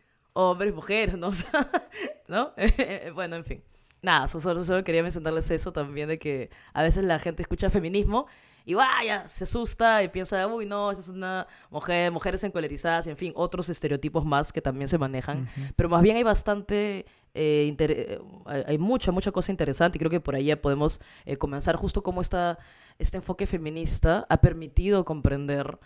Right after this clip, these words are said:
Speaker 1: eh, y no de manera forzada, creo que eso, quisiera que eso entienda la gente, ¿no? Hay muchos estudios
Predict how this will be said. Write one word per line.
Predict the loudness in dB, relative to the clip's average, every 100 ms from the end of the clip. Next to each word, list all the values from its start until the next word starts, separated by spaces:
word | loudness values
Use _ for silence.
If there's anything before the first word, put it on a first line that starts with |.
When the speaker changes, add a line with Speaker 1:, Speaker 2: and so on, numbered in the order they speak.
| -20 _
Speaker 1:
eh, | -4 -2 -2 -2 -2 -2 -2 -4 -6 -10
y | -10
no | -6
de | -4
manera | -2 -2 -2
forzada, | -4 -4 2 4 4 2
creo | -2
que | -2
eso, | -2 -2 -4 _ -6
quisiera | 0 0
que | 0
eso | -2
entienda | -4 -4
la | -4
gente, | -4 -8 -12
¿no? | -12 -12 -18 -10
Hay | -2
muchos | 0 0
estudios | -2 2 6 8 6